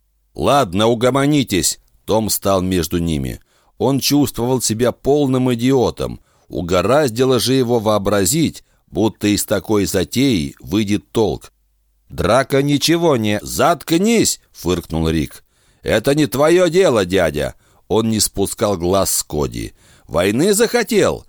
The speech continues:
Нарываешься? Эй, о господи!» — подумал Том. «Я ничего не желаю слышать,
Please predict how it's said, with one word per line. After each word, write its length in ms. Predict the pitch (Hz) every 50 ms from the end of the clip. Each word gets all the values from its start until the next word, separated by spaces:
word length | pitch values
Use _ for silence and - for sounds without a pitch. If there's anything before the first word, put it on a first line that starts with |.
| _ _ _ _
Нарываешься? 1120 | - 62 78 87 87 87 87 87 104 139 180 208 226 226 190 - - - 170 123 82 65 - _ _ _ _ _
Эй, 560 | - 90 165 208 233 226 175 110 76 67 - - _ _
о 240 | - 127 165 170
господи!» — 720 | 127 104 110 104 92 80 - - - - 69 69 67 69 65
подумал 540 | - 69 69 65 62 67 65 64 64 60 55
Том. 340 | - - 64 58 50 - - _ _ _ _
«Я 220 | - 62 78 87 104
ничего 460 | 120 123 110 - 120 135 143 147 147
не 120 | 151 147
желаю 420 | 131 127 151 160 160 156 160 170 143
слышать, 460 | - 196 214 208 175 - 135 113